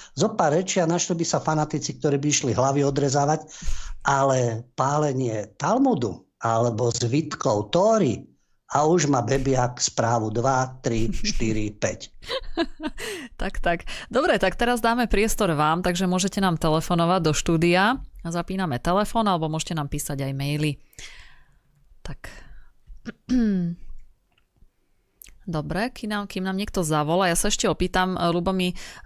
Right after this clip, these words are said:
Speaker 2: spomíname stále hnutie, alebo tú organizáciu Žlutý špendlík, ktoré, e, vedie Landa. E, sú tam nejaké novinky? Je tam niečo nové?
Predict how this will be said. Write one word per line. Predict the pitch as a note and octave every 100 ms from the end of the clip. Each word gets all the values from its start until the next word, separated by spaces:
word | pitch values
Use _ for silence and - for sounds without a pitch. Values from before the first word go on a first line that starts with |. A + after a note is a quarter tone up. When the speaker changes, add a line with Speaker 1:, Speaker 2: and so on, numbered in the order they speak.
| - F3
Speaker 2:
spomíname | E3 - E3 F3 F3 E3+ E3+
stále | - - E3 D#3 D#3+ E3+
hnutie, | F3 D#3 F3+ E3+ F3 - A3+
alebo | F3+ E3
tú | - E3
organizáciu | E3 E3+ E3+ D#3+ - E3+
Žlutý | D#3 D#3 E3 G3
špendlík, | - - D#3 D3 E3 F#3+
ktoré, | - D#3+ D#3 D#3
e, | - - - - E3 D#3
vedie | E3+ E3+ F#3
Landa. | D#3+ D3 D3 F3 A3
E, | - - - E3+ E3
sú | F3+
tam | G3+ C4
nejaké | A#3+ A#3 A3+
novinky? | F3+ D3+ E3+ F#3+ D4 F#4 - - - - _ _ _
Je | E3 E3
tam | G3+
niečo | G3+ G#3+ G3+
nové? | C#3+ F#3+ B3+